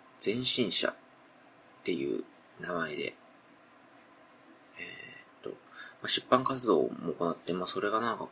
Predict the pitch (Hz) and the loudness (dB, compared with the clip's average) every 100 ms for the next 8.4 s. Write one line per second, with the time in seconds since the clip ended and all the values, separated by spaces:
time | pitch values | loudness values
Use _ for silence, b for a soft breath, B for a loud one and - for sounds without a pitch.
0 | - - - B B B - - 58 - | -10 -12 -14 B B B -14 -10 -10 -10
1 | - - - - - - - - - - | -16 -20 -20 -20 -20 -20 -20 -20 -20 -8
2 | - 98 92 101 92 - - - - - | -4 -2 2 4 6 4 2 -16 -18 -8
3 | 98 - 95 95 78 - - - - - | -8 -4 0 0 0 -8 -20 -20 -8 0
4 | 98 80 - - - - - - - - | 0 0 -4 -12 -20 -20 -20 -20 -6 4
5 | - - 87 80 80 - 76 62 62 - | 6 6 2 -2 -4 -2 0 0 0 -4
6 | - - 107 120 123 123 131 117 110 123 | -8 -4 -2 0 -2 -4 -4 -4 -2 -2
7 | 139 113 90 80 92 101 113 113 90 85 | 0 -2 0 0 0 -2 -2 0 0 0
8 | 82 87 87 | 0 0 -2